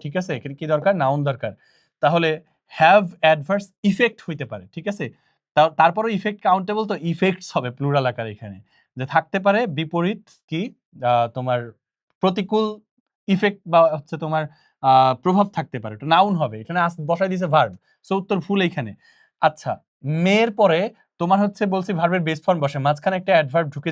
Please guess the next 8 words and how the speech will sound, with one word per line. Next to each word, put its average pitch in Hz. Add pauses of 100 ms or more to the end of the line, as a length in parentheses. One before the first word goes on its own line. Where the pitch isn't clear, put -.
যেতে 160 (100)
পারে, 170 (500)
মাঝখানে 151
একটা 180
অ্যাডভার্ব 170
তাই 165
হয়েছে, 139 (240)
adversely 170